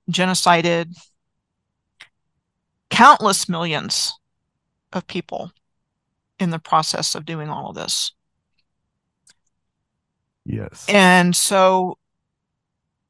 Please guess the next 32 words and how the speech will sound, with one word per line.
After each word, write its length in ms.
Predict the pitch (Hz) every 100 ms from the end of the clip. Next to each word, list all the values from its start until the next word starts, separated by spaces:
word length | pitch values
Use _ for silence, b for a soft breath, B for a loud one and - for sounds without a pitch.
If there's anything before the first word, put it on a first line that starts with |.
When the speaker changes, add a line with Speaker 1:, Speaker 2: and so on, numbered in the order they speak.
| 113
Speaker 1:
these 300 | 185 226 247
are 80 | 262
all 120 | 220
the 120 | 220
things 220 | 214 226 202
that 100 | 196
kind 240 | 208 202
of 80 | 190
popped 280 | - 196 214
out 200 | 202 190
when 120 | 180
I 120 | 180
was 180 | 185 175
tracking 420 | - 185 - 190
these 380 | 175 175 - - _ _ _ _ _ _ _ _ _ _ _
places 480 | - 190 - 175 - -
all 140 | 185
over 160 | 180 180
the 160 | 180 180
earth. 320 | 160 165 - b b b _ _ _ -
I 80 | 175
saw 220 | 175 190
the 140 | 180 196
original 360 | 190 190 190
civilization. 840 | 185 202 175 175 170 180 - 175 175
I 120 | 165
see 220 | - -
who 180 | 170 190
they 200 | 180 180
were. 460 | 180 180 170 165 180 b b _ _ b b b b
I 120 | - 170
see 460 | - 190 185 170